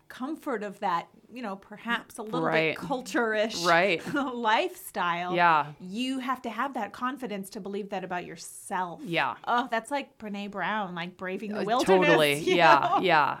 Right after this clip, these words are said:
Speaker 2: So with
Speaker 1: Love
Speaker 2: that
Speaker 1: it.
Speaker 2: confidence that I got from Hair Love, I was able to continue on and see those open doors that that Kuhn class had for me.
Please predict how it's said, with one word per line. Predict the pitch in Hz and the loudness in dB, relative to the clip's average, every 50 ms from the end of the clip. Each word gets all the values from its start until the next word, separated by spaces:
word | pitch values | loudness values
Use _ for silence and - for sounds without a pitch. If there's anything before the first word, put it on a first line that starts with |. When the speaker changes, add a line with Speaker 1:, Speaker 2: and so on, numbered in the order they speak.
| - - | -8 -10
Speaker 2:
So | - - - - 220 208 196 190 185 | -8 -6 0 2 4 6 6 6 4
with | 175 170 180 202 202 202 202 | 2 2 2 2 2 0 -2
Speaker 1:
Love | 196 170 | -4 -2
Speaker 2:
that | 185 175 170 214 | -2 -2 -2 -2
Speaker 1:
it. | 190 | -6
Speaker 2:
confidence | - - 214 208 202 202 - 202 180 170 165 160 - - | -4 0 2 2 2 2 0 -4 -2 -2 -2 -4 -4 -2
that | - 165 160 - - - | 0 0 2 0 0 0
I | 165 165 160 156 147 147 147 - _ _ _ - | -2 -2 -2 -4 -8 -10 -14 -20 _ _ _ -4
got | 165 156 175 185 - - | 2 4 4 4 2 0
from | - - 175 160 143 | -2 -4 -2 -2 -2
Hair | 143 156 156 151 147 | -2 -2 -2 -2 -2
Love, | 143 147 143 143 143 143 147 139 - - _ - - - - - - - | -2 -2 -2 -2 -2 -2 -4 -6 -10 -18 _ -20 -20 -20 -20 -18 -8 -4
I | - 170 | -2 -2
was | 165 160 165 - _ - | -2 -2 -4 -8 _ -6
able | - 180 180 180 170 170 156 151 147 147 151 - - _ _ _ _ _ _ _ _ | -2 0 0 0 0 0 0 0 0 -2 -4 -8 -10 _ _ _ _ _ _ _ _
to | - 208 202 | -4 -4 -2
continue | 202 190 185 - - 190 185 180 175 165 160 160 | -2 -2 -2 -2 -2 -2 -2 0 2 2 2 2
on | 156 151 147 147 143 143 147 143 - - | 2 2 2 0 0 -2 -4 -6 -8 -8
and | - 185 180 175 | -6 -6 -4 -2
see | - - - - - 220 202 196 180 | -2 -2 -2 -2 -2 -2 0 0 2
those | 170 160 151 - - | 0 0 0 -2 -4
open | - 175 165 170 160 156 156 | -4 -4 -4 -2 -4 -4 -2
doors | 160 165 165 156 151 147 143 143 147 - - | 0 2 2 2 2 0 -2 -4 -6 -6 -6
that | 165 139 - - | -4 -6 -4 -2
that | - - - - - | -2 -2 -2 -2 -6
Kuhn | - - 175 160 151 143 | -6 -2 -2 0 0 -2
class | - - - 98 - - - | -2 -4 -4 -4 -4 -6 -6
had | 170 156 127 127 - | -4 -4 -4 -4 -6
for | - - | -10 -14
me. | 95 78 - - - | -14 -14 -14 -16 -20